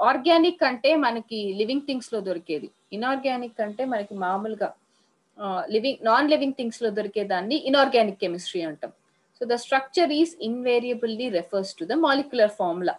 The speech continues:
For example, వాటికైతే ఒక మాలిక్యులర్ ఫార్ములా ఇచ్చేస్తాం ఇనార్గానిక్ అయితే, ఎన్ఏసిఎల్, so సోడియం క్లోరైడ్, మెగ్నీషియం క్లోరైడ్, ఇలా. అదే ఆర్గానిక్ కెమిస్ట్రీ always write in a two dimensional way లో రాస్తాం,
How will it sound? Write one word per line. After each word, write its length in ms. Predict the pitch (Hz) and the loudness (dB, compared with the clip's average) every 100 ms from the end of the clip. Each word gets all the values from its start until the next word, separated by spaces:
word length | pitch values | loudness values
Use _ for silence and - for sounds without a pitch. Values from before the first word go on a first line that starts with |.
| _ _ _ _ _ 247 | _ _ _ _ _ 2
For 140 | 240 | 2
example, 380 | 247 240 233 226 - | 2 0 0 -2 2
వాటికైతే 420 | 233 - 247 339 | 2 2 0 0
ఒక 120 | 349 | 0
మాలిక్యులర్ 440 | 233 254 - 262 | 0 0 0 -2
ఫార్ములా 340 | 254 226 240 254 | 0 -2 0 0
ఇచ్చేస్తాం 540 | 226 202 185 175 170 | 0 -2 -2 -4 -6
ఇనార్గానిక్ 580 | 170 196 190 180 175 - | -4 -4 -2 -4 -4 -6
అయితే, 280 | 143 - - _ _ - | -8 -6 -12 _ _ -8
ఎన్ఏసిఎల్, 640 | 226 240 262 - 185 170 160 _ _ _ _ _ | -4 0 0 -2 -2 0 -2 _ _ _ _ _
so 160 | 226 202 | -6 -6
సోడియం 380 | 208 220 226 233 | 0 2 2 0
క్లోరైడ్, 460 | 220 180 165 160 - - | 0 0 0 -2 -4 -6
మెగ్నీషియం 500 | 233 214 240 233 247 | -4 0 -2 0 -4
క్లోరైడ్, 480 | 233 185 160 151 - _ _ _ _ 226 | 0 0 2 0 -2 _ _ _ _ -2
ఇలా. 220 | 202 - _ _ _ _ - | -2 -2 _ _ _ _ -2
అదే 140 | 269 | 4
ఆర్గానిక్ 560 | 330 269 294 349 392 403 | 6 6 6 4 4 2
కెమిస్ట్రీ 640 | 269 247 - - 208 294 - 214 | 0 0 -8 -10 -6 -6 -4 -2
always 420 | 240 269 302 330 | -2 2 2 2
write 360 | - 214 226 226 | 0 -2 -2 -6
in 60 | 226 | -8
a 80 | |
two 240 | 339 330 320 | -4 0 0
dimensional 640 | 262 233 226 220 226 202 | 0 -2 -6 -8 -8 -8
way 140 | 190 185 | -6 -2
లో 100 | 202 | 0
రాస్తాం, 420 | 165 151 - - | 0 -2 -8 -20